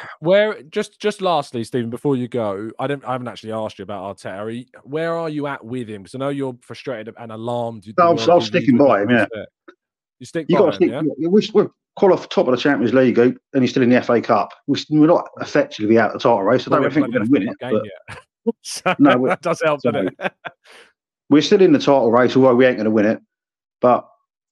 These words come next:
Speaker 2: I think we've got a better chance of the Champions League 'cause
Speaker 1: Mm.
Speaker 2: teams, other, even Man City, the only English club left, and it won't low block us. So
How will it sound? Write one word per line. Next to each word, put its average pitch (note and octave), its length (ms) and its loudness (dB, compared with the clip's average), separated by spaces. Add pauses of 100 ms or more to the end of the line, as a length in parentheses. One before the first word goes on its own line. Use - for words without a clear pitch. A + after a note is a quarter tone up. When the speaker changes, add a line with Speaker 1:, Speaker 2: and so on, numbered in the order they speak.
(120)
Speaker 2:
I C#3 80 0
think D3+ 180 2
we've D3+ 100 6
got C#3+ 120 4
a A2+ 60 2
better A2+ 220 0
chance A#2 280 0
of A2+ 80 0
the G#2+ 60 0
Champions B2 440 -2
League A#2+ 160 4
'cause - 120 0
Speaker 1:
Mm. A2 100 -12
Speaker 2:
teams, C#3 380 4 (100)
other, B2 240 2 (300)
even D3 200 6
Man B2+ 160 2
City, B2 300 2
the C3 100 6
only A#2+ 140 2
English A#2 220 2 (160)
club A2+ 240 2
left, B2+ 200 0
and F#2+ 100 -2
it A2 80 -2
won't C#3+ 240 2
low C3 160 2
block D3+ 260 2
us. F#2+ 180 -6
So A2 300 0